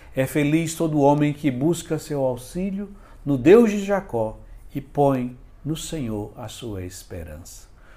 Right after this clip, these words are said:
O salmista, mais uma vez, vai meditar sobre a felicidade e sobre os meios de alcançar a felicidade.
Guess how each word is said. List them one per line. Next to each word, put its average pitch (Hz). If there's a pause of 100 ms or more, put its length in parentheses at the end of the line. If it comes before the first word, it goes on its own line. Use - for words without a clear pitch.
(140)
O 175
salmista, 165
mais 156
uma 143
vez, 139
vai 139
meditar 131 (460)
sobre 131
a 160
felicidade 147 (720)
e -
sobre 208
os 165
meios 175
de 120
alcançar 110
a 101
felicidade. -